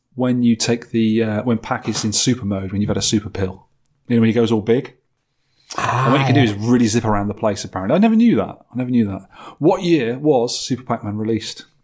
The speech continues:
Speaker 2: Oof, I'd say eighty-two.
Speaker 1: Correct.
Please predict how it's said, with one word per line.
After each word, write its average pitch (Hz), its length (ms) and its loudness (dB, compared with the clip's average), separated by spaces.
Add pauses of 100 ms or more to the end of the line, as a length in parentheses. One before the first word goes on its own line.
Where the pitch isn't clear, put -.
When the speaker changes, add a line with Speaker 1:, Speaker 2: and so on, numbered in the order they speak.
(600)
Speaker 2:
Oof, - 680 -4
I'd 120 120 -4
say 113 240 0
eighty-two. 110 880 0 (140)
Speaker 1:
Correct. 101 880 -4